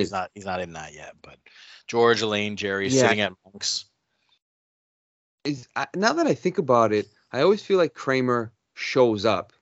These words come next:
Speaker 1: He never opens up the show. In my memory,
Speaker 2: Um,
Speaker 1: it's very rare.
Speaker 2: well,
Speaker 1: Can't
Speaker 2: mostly.
Speaker 1: think
Speaker 2: There's
Speaker 1: of
Speaker 2: gotta
Speaker 1: too
Speaker 2: be
Speaker 1: many
Speaker 2: a,
Speaker 1: times.
Speaker 2: he's there at the beginning for some stuff. Um,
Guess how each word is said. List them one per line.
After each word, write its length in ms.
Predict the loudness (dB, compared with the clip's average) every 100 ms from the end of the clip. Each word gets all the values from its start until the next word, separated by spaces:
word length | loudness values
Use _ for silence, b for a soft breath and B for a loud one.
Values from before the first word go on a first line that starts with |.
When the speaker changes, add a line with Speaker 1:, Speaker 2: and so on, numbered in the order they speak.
| _ -10
Speaker 1:
He 180 | -2
never 520 | 2 2 4 2 2 -4 _ _ _ 2
opens 380 | 2 2 -4 -4
up 160 | -8
the 80 | -12
show. 360 | -12 -12 -12 _ _ _ _ _ _ _ _ _ _ -8
In 160 | -2 2
my 160 | 2
memory, 380 | 4 4 2 0
Speaker 2:
Um, 60 | -6
Speaker 1:
it's 80 | 2
very 200 | 2 2
rare. 300 | 2 2 4
Speaker 2:
well, 140 | 0 0
Speaker 1:
Can't 120 | 0
Speaker 2:
mostly. 340 | -2 0 -2
Speaker 1:
think 80 | 0
Speaker 2:
There's 120 | 0
Speaker 1:
of 40 | 2
Speaker 2:
gotta 140 | 2
Speaker 1:
too 40 | 2
Speaker 2:
be 100 | 0
Speaker 1:
many 120 | -2
Speaker 2:
a, 40 | -4
Speaker 1:
times. 240 | -4 -4
Speaker 2:
he's 200 | -6 -4
there 140 | -4 -4
at 80 |
the 60 | -4
beginning 280 | -10 -10 -12
for 220 | -16 -10
some 280 | -6 -6 -6
stuff. 460 | -12 -12 -14 -16 -20 B B B B -14
Um, 600 | -10 -8 -8 -12 -18